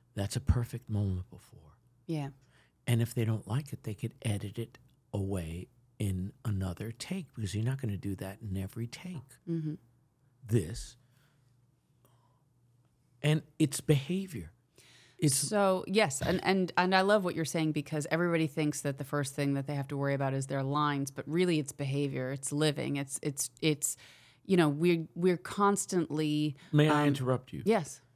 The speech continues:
Speaker 1: You never have to worry about your lines.
Speaker 2: I know, because everybody, you, they give
Speaker 1: They
Speaker 2: you
Speaker 1: have
Speaker 2: your
Speaker 1: a
Speaker 2: lines.
Speaker 1: person there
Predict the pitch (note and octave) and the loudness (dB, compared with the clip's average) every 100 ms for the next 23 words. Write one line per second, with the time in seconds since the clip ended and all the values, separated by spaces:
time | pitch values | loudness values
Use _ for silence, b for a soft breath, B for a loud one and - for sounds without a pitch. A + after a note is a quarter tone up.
0 | _ _ C3 C3 C3 C3+ C#3 C3+ A2 A2 | _ _ 6 8 10 10 8 6 4 0
1 | - G#2+ G#2 F2+ D#2+ - C#2 C#2 C2 - | -2 -4 -2 -2 -4 -8 -8 -8 -10 -16
2 | _ A#3 C4 D#4 D3+ D3+ F#3 G3 G3 G3 | _ 4 6 4 0 -4 -2 0 0 -2
3 | F#3 - F3 - F3+ A3 D#3+ D3+ F3+ F3 | -4 -6 -4 0 4 6 8 8 8 6
4 | - D#3+ E3+ - C#3+ C#3 C3 F#3 | 4 6 6 6 4 6 6 4